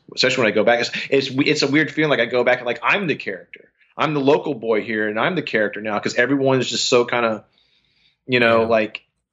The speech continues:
Speaker 1: but
Speaker 2: They came for the T-shirt.
Speaker 1: Yeah.
Speaker 2: They came
Speaker 1: I,
Speaker 2: to,
Speaker 1: I
Speaker 2: they, they came to take a selfie with one of those giant Gibson guitars, which are cool.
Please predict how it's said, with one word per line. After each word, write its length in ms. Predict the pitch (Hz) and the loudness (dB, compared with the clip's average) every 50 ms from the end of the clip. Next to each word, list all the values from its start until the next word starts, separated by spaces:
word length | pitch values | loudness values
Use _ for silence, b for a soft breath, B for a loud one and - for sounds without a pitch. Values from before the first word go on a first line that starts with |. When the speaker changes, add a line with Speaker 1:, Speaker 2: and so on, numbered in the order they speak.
| _ _ _ _ _ _ _ _ _ _ _ _ _ _ _ | _ _ _ _ _ _ _ _ _ _ _ _ _ _ _
Speaker 1:
but 340 | 135 127 123 120 - - B B B B B B 120 | 2 2 4 2 2 0 B B B B B B -6
Speaker 2:
They 80 | 110 113 | -6 -4
came 220 | - 139 131 120 | -2 -2 -4 -4
for 80 | 113 101 | -4 -6
the 80 | 98 | -6
T-shirt. 440 | 95 - 101 98 92 98 98 98 - _ _ _ _ _ _ _ _ _ _ _ _ | -6 -4 -6 -6 -4 -6 -8 -10 -12 _ _ _ _ _ _ _ _ _ _ _ _
Speaker 1:
Yeah. 720 | - 185 185 196 202 185 165 123 107 104 95 92 98 101 B B B B B B _ _ _ _ _ _ - | -14 -10 -6 -2 0 2 2 2 2 0 0 -2 -4 -8 B B B B B B _ _ _ _ _ _ -6
Speaker 2:
They 100 | 113 113 | -6 -4
came 140 | - 127 135 | -2 -2 -2
Speaker 1:
I, 40 | 127 | 0
Speaker 2:
to, 100 | 117 143 | 0 -2
Speaker 1:
I 60 | 131 | 0
Speaker 2:
they, 160 | 135 131 135 | 0 0 0
they 100 | 135 127 110 | 0 0 -2
came 160 | 131 139 127 | -2 -2 -2
to 60 | 123 | -2
take 140 | 113 120 110 | -2 -2 -2
a 40 | 113 | -2
selfie 380 | 107 - 123 117 113 - 110 104 | 0 0 0 0 0 0 -4 -4
with 140 | 101 101 113 | -4 -6 -6
one 80 | 110 | -6
of 60 | 107 | -6
those 140 | 104 101 98 | -6 -6 -8
giant 360 | 95 107 107 110 104 107 104 | -8 -8 -8 -8 -6 -8 -8
Gibson 300 | 98 104 104 104 - 104 | -8 -8 -8 -8 -10 -10
guitars, 540 | 98 90 - 101 101 101 101 98 98 - - | -10 -8 -8 -6 -6 -6 -8 -8 -10 -12 -12
which 200 | - 127 123 - | -12 -12 -12 -12
are 40 | 180 | -10
cool. 360 | - 151 135 139 156 165 - | -4 -4 -2 -2 -4 -6 -12